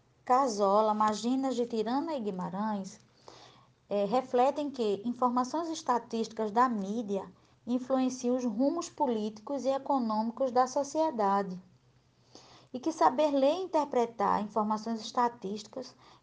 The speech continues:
permite ao indivíduo avaliar e se posicionar frente às mesmas. Então, é o que nós vimos agora há pouco. São as informações estatísticas influenciando nos rumos do país.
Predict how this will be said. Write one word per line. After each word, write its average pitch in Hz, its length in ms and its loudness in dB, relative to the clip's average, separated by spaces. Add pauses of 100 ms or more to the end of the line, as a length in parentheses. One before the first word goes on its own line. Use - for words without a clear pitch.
permite 277 480 4
ao 294 80 0
indivíduo 240 460 2
avaliar 254 480 6
e 269 60 2
se 320 100 -6
posicionar 262 720 0
frente 349 400 -4
às 359 160 0
mesmas. 190 600 -6 (540)
Então, 320 340 0
é 294 100 6
o 320 60 4
que 370 160 -8
nós 349 340 0
vimos 285 480 -4
agora 185 420 0
há - 20 -12
pouco. - 520 -6 (680)
São 233 320 0
as 233 180 0
informações 226 600 -2
estatísticas 269 920 -2
influenciando 330 960 -4
nos 339 240 -2
rumos 294 560 0
do 330 120 -4
país. 254 760 -4